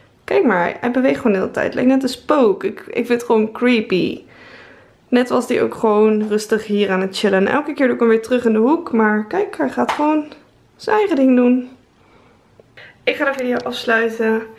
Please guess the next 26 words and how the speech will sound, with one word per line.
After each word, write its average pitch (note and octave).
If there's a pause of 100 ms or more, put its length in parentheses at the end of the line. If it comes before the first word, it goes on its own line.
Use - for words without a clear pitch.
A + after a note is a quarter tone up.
(380)
Ik A3+
ga G#3+
lekker A3
slapen. -
Morgen A#3+
moet A#3+
ik A#3
op A#3+
tijd G#3+
eruit. A3 (460)
En A#3
dan A3+
zie B3+
ik B3+
jullie E4+
morgen G4+
weer. - (600)
Goedemorgen. A3 (160)
Het C4+
is C4+ (360)
vandaag B3+ (800)
woensdag. B3+ (1000)
Ik A#3+
ga B3
dadelijk A3+
meelopen G3